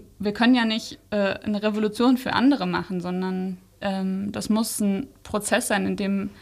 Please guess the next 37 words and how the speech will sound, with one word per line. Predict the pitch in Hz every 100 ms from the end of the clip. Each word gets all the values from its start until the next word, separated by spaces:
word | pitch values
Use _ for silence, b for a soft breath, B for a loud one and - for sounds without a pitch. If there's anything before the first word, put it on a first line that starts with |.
| B B -
alle | 226
beteiligt | 196 185 208 294 233 -
sind | 190 185
und | 196 185 196
auch | 190 -
die | - 208
Menschen, | 202 202 202
deren | 190 196
Lebensrealität | 214 240 - 185 185 - 185
das | 190
dann | 185
betrifft, | 180 175 262 269 - B B B B _ 196
äh, | 190
auch | - 285
beteiligt | - - 180 180 185
sind. | - 180 170
Und | 180
deswegen | 185 202 208 202 B B B
sprechen | - 214 220 233
wir | 254
lieber | 277 262 240 233
von | 220 220 214 -
revolutionärer | - 226 233 214 - 202 202 202 196
Realpolitik. | 180 180 240 - 214 175 175 -
Also, | 185 180 190 185 B B B
weil | - 190
wenn's | 262 302
wirklich, | 294 294 214 214 - - _ _
ähm, | 196 196 185 185 185 -
zusammenbricht | - 190 196 269 220 180 - -
und | 185
crasht | - 196 220 - -
und | 190
es | 180
eine | 190 185
Revolution | 180 196 190 214 233
gibt, | 208 B